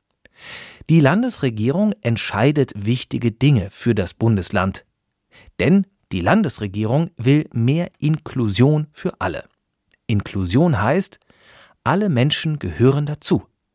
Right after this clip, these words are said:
Jeder Mensch ist gleich wichtig. Kein Mensch wird ausgeschlossen. Menschen mit und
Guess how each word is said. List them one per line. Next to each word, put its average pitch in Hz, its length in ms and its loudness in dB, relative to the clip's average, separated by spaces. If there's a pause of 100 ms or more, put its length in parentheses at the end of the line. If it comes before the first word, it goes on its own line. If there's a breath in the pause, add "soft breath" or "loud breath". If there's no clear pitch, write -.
(440 loud breath)
Jeder 135 400 2
Mensch 131 400 0
ist - 400 -8
gleich 110 420 -2
wichtig. - 520 -4 (580)
Kein 190 280 0
Mensch 156 440 -4
wird - 260 -4
ausgeschlossen. - 760 -8 (880)
Menschen 143 480 2 (180 loud breath)
mit 170 280 0
und 127 260 -2